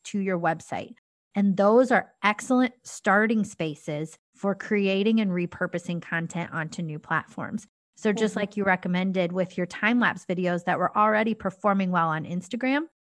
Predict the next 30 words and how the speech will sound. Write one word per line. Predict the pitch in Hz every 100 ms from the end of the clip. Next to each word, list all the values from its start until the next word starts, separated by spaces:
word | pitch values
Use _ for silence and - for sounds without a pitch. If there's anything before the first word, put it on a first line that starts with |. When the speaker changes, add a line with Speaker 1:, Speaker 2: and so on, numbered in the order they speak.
| _ _
Speaker 1:
going | - 233 254 240
in | 240 226
and | 202 190 185 -
looking | 202 214 226 254 240
at | 208 190 185 _
that | 185 180 185
video, | 202 202 170 143 160 180
taking | - 196 247 226
that | 160 156 - _ 240
and | 190 165
reading | 180 214 240 254
the | 240
caption | 220 202 - 208
from | 196 196
Instagram | 180 175 170 175 165 165 180 180
in | 180
a |
voiceover, | 170 170 165 151 147 151 156 _ _ -
and | 190
you've | 185 165
got | 160 156 -
a |
TikTok | - - - - 160 - -
ready | 180 156 -
to | -
go. | - - - _ _ _ _
Speaker 2:
Mm-hmm. | 220 220 220 220 208 - 202
Exactly. | 196 170 - - - _ _ _ _ _
Speaker 1:
That's | 190 190
awesome. | 147 156 - -